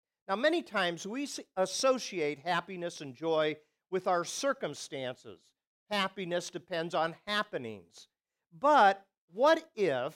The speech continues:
the kingdom of God is an inside job and not an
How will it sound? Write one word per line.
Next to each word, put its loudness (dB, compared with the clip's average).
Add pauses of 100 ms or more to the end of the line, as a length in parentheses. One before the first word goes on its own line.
(140)
the -6
kingdom -6
of -4
God 4
is -4
an -4 (160)
inside -2
job 0 (520)
and -2
not 4
an 0